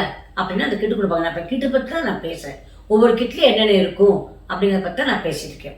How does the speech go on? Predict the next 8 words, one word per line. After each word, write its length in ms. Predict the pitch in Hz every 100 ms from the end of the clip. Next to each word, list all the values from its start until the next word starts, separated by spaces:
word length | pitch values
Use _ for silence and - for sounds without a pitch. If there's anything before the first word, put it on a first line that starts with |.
| -
புரிஞ்சுச்சா? 420 | 196 190 190 277 190 - - -
என்னென்ன 360 | 208 220 226 240
இருக்கும் 300 | 196 196 190
இந்த 80 | 190
கிட்ட 240 | 240 262
கேட்டுட்டீங்கன்னா 580 | 254 254 247 254 262 330
அவங்க 140 | 220 185
கொடுத்துருவாங்க. 460 | 185 202 185 135